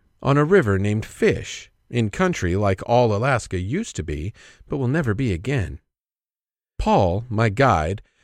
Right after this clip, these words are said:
passed on to me the ancient Eskimo catch and release custom he learned from his grandmother,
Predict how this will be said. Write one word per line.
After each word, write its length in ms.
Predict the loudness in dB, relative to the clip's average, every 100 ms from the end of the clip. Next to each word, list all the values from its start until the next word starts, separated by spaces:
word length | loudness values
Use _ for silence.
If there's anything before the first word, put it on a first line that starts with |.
| -8
passed 340 | 0 0 2 2
on 200 | 2 0
to 120 | 0
me 240 | 2 2
the 200 | 0 -2 -2
ancient 400 | -2 -2 -6 -4
Eskimo 520 | -4 -2 -2 -2 -2
catch 320 | -2 -2 -2
and 120 | -2
release 340 | 0 0 -2 -4
custom 480 | -4 -4 -4 -6
he 240 | -4 -4 -2
learned 320 | -2 -2 -4
from 120 | -4
his 120 | -6 -4
grandmother, 640 | -2 0 -2 -4 -4